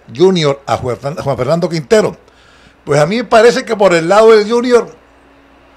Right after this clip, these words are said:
se beneficia porque no estando ya Flamengo, que era la otra gran oferta antes de que apareciera Inter de Porto Alegre, pues lógicamente no nos echemos mentiras.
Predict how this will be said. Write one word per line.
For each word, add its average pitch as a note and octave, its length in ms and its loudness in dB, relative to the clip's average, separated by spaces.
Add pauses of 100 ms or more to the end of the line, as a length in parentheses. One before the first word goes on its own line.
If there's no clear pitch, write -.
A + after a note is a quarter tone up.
(140)
se F3 160 -2
beneficia F3 680 -2 (300)
porque D#3 520 -2 (440)
no D#3 260 -2
estando G#3+ 460 0
ya G3+ 180 2
Flamengo, F#3+ 640 -4
que C3 140 -10
era F3 160 -4
la D3+ 200 -4
otra E3 240 -6
gran F3 320 -6
oferta E3+ 560 -6
antes D3 200 -8
de E3 80 -6
que C#3 80 -6
apareciera B2+ 480 -6
Inter C3 520 -4 (800)
de G#2 80 -18
Porto D#3+ 300 -2
Alegre, B2+ 420 -2 (720)
pues C#3 140 -6
lógicamente G3+ 840 0 (460)
no B2 100 -14
nos D#3 140 -6
echemos F#3 320 -2
mentiras. F#3+ 580 -6